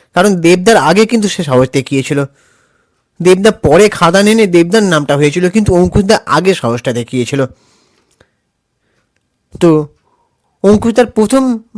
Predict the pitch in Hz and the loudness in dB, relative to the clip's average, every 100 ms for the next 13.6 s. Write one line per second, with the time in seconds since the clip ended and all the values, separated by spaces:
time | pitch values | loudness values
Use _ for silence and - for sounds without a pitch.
0 | 180 135 175 254 240 220 165 160 175 151 | -10 -6 -2 0 2 2 2 0 -2 -2
1 | 143 131 151 131 127 131 147 _ _ _ | -2 -2 -2 -2 -2 -2 -8 _ _ _
2 | _ _ _ - 165 - 208 185 165 208 | _ _ _ -4 -4 -4 -4 0 0 0
3 | 220 214 220 185 131 143 143 147 147 143 | 0 0 0 2 2 2 0 0 -4 -8
4 | - 160 - 170 185 185 143 143 143 - | -6 -8 -6 -4 -2 0 0 0 -4 -10
5 | - 170 180 180 196 151 - 208 - 180 | -14 -4 0 0 0 -2 -2 -6 -4 -4
6 | 180 147 151 196 180 _ _ _ - 175 | -2 -4 -2 -2 -6 _ _ _ -4 -2
7 | 175 170 180 180 165 139 123 113 113 117 | 0 2 2 2 2 2 0 -2 -6 -8
8 | _ _ _ 143 123 107 135 165 - - | _ _ _ -6 -4 -2 -2 -4 -6 0
9 | 165 151 131 _ _ _ _ 165 175 185 | 2 2 0 _ _ _ _ -4 0 2
10 | 190 196 214 240 214 - 208 - 208 226 | 4 4 4 4 2 2 0 2 4 4
11 | 262 208 143 160 196 - 139 151 185 180 | 4 2 0 2 0 2 0 2 0 2
12 | 175 180 180 214 _ _ _ _ 190 214 | 2 2 0 -4 _ _ _ _ 2 2
13 | 190 160 175 196 156 | 4 4 2 4 2